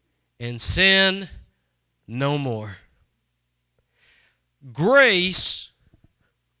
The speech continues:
calls you to live holy. And you can only live a holy life by leaning on God's grace, which takes you right back to the cross. Grace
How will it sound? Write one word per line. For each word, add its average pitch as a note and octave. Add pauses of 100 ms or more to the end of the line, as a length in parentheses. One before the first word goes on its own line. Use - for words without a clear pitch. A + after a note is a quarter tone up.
(380)
calls A3+
you D#3 (640)
to D#3
live D#3
holy. A#2 (1400)
And F#3
you G3+
can F3
only A#3
live A3
a F#3
holy G3
life F3
by D3+
leaning C#3 (400)
on A2+
God's B2+
grace, A2 (280)
which -
takes -
you B2
right A#2+
back A#2+
to -
the C3
cross. - (880)
Grace G3